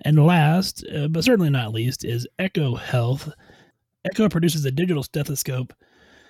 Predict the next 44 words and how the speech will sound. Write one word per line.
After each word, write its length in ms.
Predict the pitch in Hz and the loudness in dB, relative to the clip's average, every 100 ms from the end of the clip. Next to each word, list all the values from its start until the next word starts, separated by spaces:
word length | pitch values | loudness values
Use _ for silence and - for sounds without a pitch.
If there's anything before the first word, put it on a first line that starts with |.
| _ | _
and 760 | - 139 139 131 127 123 120 - _ _ _ _ | -2 0 2 2 0 0 -2 -6 _ _ _ _
it 200 | - 156 - | -2 -2 0
is, 440 | 147 143 135 135 | 2 2 2 -2
uh, 240 | 123 120 117 | -6 -8 -4
amazing. 640 | 127 147 156 160 156 170 - - | 2 6 6 6 4 0 -4 -6
Tom 120 | 160 160 | -4 -2
and 60 | |
I 20 | |
have 80 | 151 | 0
actually 240 | 139 143 143 | -2 -4 -4
had 140 | 135 | -2
the 100 | 139 | -4
opportunity 560 | 131 - 147 143 151 135 | -4 -6 -4 -2 -2 -2
to 120 | 120 | -2
use 300 | 117 147 151 | 0 2 2
an 80 | 147 | 0
Echo 200 | 143 147 | -4 -4
device. 540 | 143 143 147 143 - - _ _ _ _ | -4 -4 -2 -4 -4 -10 _ _ _ _
It 140 | - 117 | -10 -2
does 180 | 139 139 | 0 0
have, 140 | 135 | -2
like, 140 | 117 | -4
forty 260 | - 135 143 | -8 -4 -2
time 240 | 139 139 | -2 -2
amplification 1000 | 131 127 101 - - 180 185 185 170 160 | -4 -6 -12 -14 0 4 4 4 4 2
on 200 | 160 160 | 2 2
it. 160 | 156 151 | 2 2
It's 120 | 131 | 0
got 140 | 113 110 | -2 0
noise 260 | 135 139 | 2 2
reduction, 540 | 139 131 127 135 123 127 _ _ _ _ - | 2 0 -2 -2 -2 -2 _ _ _ _ -8
uh, 160 | 123 117 | -4 -4
some 160 | 123 | -2
cool 180 | - 147 | 0 2
stuff 420 | - 135 131 - - | 2 2 2 -4 -10
that 180 | 120 120 | -8 -4
they 140 | 127 | 0
have 340 | 131 127 120 117 | 2 0 0 -2
there 260 | 127 131 | 0 0
too. 480 | 127 - 135 131 127 - _ _ _ - | -2 0 2 2 2 -2 _ _ _ -8
Um, 160 | 117 110 | -4 0
echo 240 | - 147 131 | 0 2 4
health 260 | 131 123 | 2 0
dot 200 | 127 110 | 0 -4